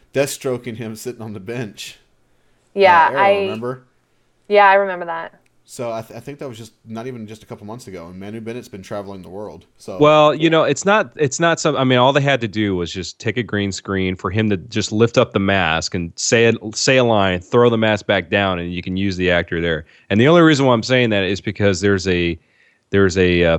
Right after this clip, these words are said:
Speaker 3: Peyton Manning, uh, Papa John's commercial that's out right now. And if you look at the commercial, it's J J Watt. He rings the doorbell, and you can tell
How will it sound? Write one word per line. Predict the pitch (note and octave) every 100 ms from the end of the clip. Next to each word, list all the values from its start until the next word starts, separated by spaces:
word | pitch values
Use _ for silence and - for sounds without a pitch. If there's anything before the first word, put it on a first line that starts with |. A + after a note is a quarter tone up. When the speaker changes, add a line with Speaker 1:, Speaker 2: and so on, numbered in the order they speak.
| -
Speaker 3:
Peyton | - C3 - B2
Manning, | A2 A2 G#2 F#2 F2 F2+ G2 -
uh, | E2+ E2 D#2+ D#2 D2+ D#2 _ _ _ _ -
Papa | A#2 A#2+
John's | G2+ F#2+ F2+
commercial | - F#2+ - E2+
that's | D#2 -
out | F#2+ E2
right | E2+ D#2
now. | D#2
And | D#2+ F2+
if | F2
you | A2
look | C3 A#3 G3+
at |
the | -
commercial, | - B2+ B2 B2 F2+ E2 D#2 _ _ _
it's | - G2 -
J | - G2+ A2+ B2
J | B2 A#2+
Watt. | A2 A2+ F2+ D#2+
He | - A#2
rings | A2 A#2 C#3 B2+
the | A#2
doorbell, | G2+ G#2+ A2+ F#2+ E2+ E2+ - _ -
and | A2+
you | C#3 F#3
can | C#3
tell | - C#3 C3+ A#2+ G2